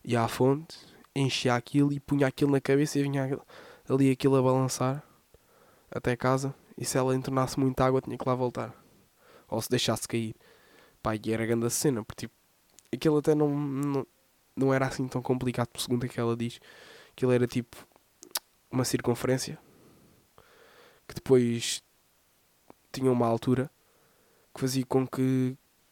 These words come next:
a tigela quase que nem tocava na tua cabeça diretamente, tocava só no, na circunferência, aquilo até equilibrava. Mas o que me surpreendeu foi que eu tava a vir para casa e vi uma mulher, duas mulheres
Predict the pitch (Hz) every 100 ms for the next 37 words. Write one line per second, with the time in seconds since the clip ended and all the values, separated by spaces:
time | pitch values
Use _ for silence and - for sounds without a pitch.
0 | _ _ - 127 - 127 131 127 127 -
1 | 123 - 120 123 120 - - 117 113 -
2 | 110 107 101 110 107 110 - 107 110 113
3 | 110 101 113 113 127 - 120 127 117 120
4 | - 117 - 113 110 _ - - - 120
5 | - 117 117 104 104 _ _ _ _ -
6 | _ - 135 139 - 143 147 - 127 120
7 | 117 117 - - - - - - - -
8 | 117 120 - 147 143 135 - 127 113 110
9 | 123 - - _ _ - _ _ - -
10 | 127 120 117 110 _ 123 127 120 117 113
11 | - 143 147 123 117 117 -